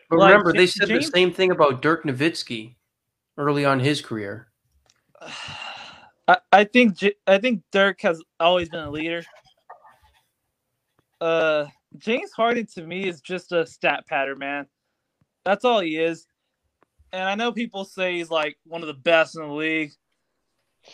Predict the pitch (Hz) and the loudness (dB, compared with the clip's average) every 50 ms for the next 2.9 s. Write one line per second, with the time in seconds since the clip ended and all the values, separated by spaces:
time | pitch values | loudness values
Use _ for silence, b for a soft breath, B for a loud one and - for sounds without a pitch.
0 | - 160 190 196 202 208 240 262 262 220 170 - - - - 208 202 233 262 226 | -8 -4 -2 0 2 4 4 4 4 4 0 -4 -10 -6 2 4 6 6 6 6
1 | 175 - 196 202 196 196 190 180 - 170 165 165 165 165 170 170 175 202 196 180 | 2 2 2 2 2 2 0 -2 2 4 4 4 4 2 -2 -4 0 0 0 2
2 | 156 175 165 - - 156 143 139 143 143 143 - - 151 151 151 151 | 0 -2 -6 -6 -8 -10 -6 -4 -4 -4 -4 -6 -8 -8 -8 -8 -8